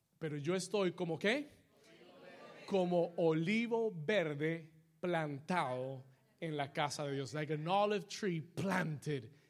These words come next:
in the house of the Lord. Hay dos cosas rápidas que le quiero decir acerca de esto. Anote esto, por favor. Write this down, please. Lo primero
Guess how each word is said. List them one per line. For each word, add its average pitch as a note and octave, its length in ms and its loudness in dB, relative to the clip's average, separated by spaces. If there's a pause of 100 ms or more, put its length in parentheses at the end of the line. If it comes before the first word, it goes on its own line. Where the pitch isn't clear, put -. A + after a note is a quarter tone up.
(180)
in C#3+ 120 -8
the C3 60 -8
house C3 320 -8
of A#2 120 -12
the B2+ 80 -8
Lord. A#2+ 280 -8 (960)
Hay G#3+ 120 4
dos G#3+ 240 4
cosas G3 460 2
rápidas F#3+ 520 2
que F3 80 -4
le D#3+ 100 0
quiero F#3 280 2
decir F3 340 -2
acerca E3 440 -4
de D#3 180 0
esto. D3+ 320 -4 (140)
Anote F3+ 440 0
esto, D#3+ 220 -2
por D#3 120 -4
favor. D#3+ 320 -2
Write E3 220 0
this D#3+ 160 -8
down, D3+ 300 -2
please. D3 440 -8 (760)
Lo D#3+ 160 2
primero D#3+ 500 0